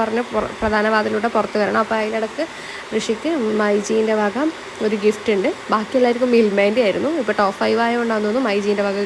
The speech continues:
ഗിഫ്റ്റ് ഉണ്ട്. അപ്പോൾ അതിനായിട്ട് അവരകത്തേക്ക് പോകും. അപ്പോൾ ഗിഫ്റ്റ് ഒന്ന് എടുത്ത് നോക്കും. അപ്പോൾ മൈജീൻ്റെ ഗിഫ്റ്റ് എന്താണെന്ന് അറിയാൻ വേണ്ടിയിട്ട് അപ്പോൾ തന്നെ അവർ തുറന്ന് നോക്കുന്നുണ്ട്.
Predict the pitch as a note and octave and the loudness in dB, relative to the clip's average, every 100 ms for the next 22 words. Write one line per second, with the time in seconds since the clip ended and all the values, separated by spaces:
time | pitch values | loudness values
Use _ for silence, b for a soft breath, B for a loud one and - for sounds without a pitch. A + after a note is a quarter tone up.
0 | G3 G3+ - G3 C#4+ B B B - A#3+ | -4 -6 -4 -2 -2 B B B -6 -2
1 | A3 A3 A3 A3+ G#3+ G3 G3 G3 G3+ G#3 | 0 0 0 0 0 0 -2 -4 -4 -4
2 | G#3+ F4+ B B - A#3 A#3+ G#3+ A#3 - | -2 -4 B B -6 0 0 0 -2 0
3 | C4 A#3 G3+ F#3+ G#3 F#3+ G3+ G#3+ G#3+ G3+ | 0 2 0 0 0 0 -2 -2 -2 0
4 | G3+ G#3+ A3+ A3+ G#3+ A#3+ A3 G#3+ A3+ G#3 | 0 0 0 0 -2 -2 0 0 0 2
5 | G#3+ G#3+ G#3+ G#3 G#3 C4 B B C#4 D#4 | 2 2 2 0 -2 -6 B B -2 0
6 | D#4+ D#4+ D4+ D#4 C#4 C4+ C4+ A3 G#3+ G#3 | 0 2 2 2 2 2 2 0 0 -2
7 | F#3 | -2